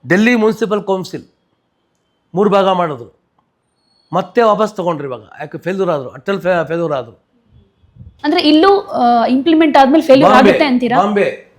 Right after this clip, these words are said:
Speaker 1: ಬೃಹತ್ ಬಾಂಬೆ ಆಯ್ತು, ಬಾಂಬೆ ಸಿಟಿ ಕಾರ್ಪೊರೇಷನ್ ಬೇರೆ ಆಯ್ತು, ಎಂ ಸಿ ಸಿ ಆಯ್ತು, ಮುಂಬೈ ಸಿಟಿಗೆ ಇದಾಯ್ತು.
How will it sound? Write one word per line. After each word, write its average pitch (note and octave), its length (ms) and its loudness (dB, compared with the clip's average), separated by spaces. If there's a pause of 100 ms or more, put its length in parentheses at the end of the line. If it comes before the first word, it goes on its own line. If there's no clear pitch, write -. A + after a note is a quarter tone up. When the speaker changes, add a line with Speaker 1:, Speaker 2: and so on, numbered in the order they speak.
Speaker 1:
ಬೃಹತ್ F3 260 -2
ಬಾಂಬೆ F#3 320 -4
ಆಯ್ತು, - 420 -8 (1200)
ಬಾಂಬೆ F#3+ 300 -2
ಸಿಟಿ F#3 320 -8
ಕಾರ್ಪೊರೇಷನ್ F3 480 -8
ಬೇರೆ F3 160 -2
ಆಯ್ತು, D3+ 380 -8 (640)
ಎಂ E3+ 140 -4
ಸಿ G3+ 120 -4
ಸಿ G3+ 160 -4
ಆಯ್ತು, E3+ 280 -2
ಮುಂಬೈ F3 320 -4
ಸಿಟಿಗೆ E3+ 500 -8
ಇದಾಯ್ತು. D#3 480 -8